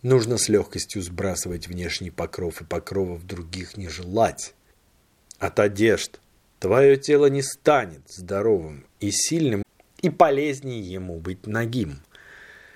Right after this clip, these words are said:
Воин, в битву идущий, не станет лишней ноши искать,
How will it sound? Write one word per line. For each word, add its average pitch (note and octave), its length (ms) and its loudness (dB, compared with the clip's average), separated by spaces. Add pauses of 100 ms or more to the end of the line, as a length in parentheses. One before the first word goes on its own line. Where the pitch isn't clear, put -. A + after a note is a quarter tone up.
(500)
Воин, A2 600 4
в F2+ 120 -14
битву G#2+ 420 0
идущий, F3 380 2
не G3+ 120 6
станет B2+ 760 0
лишней G2+ 600 -4
ноши G#2 600 -6
искать, - 680 -6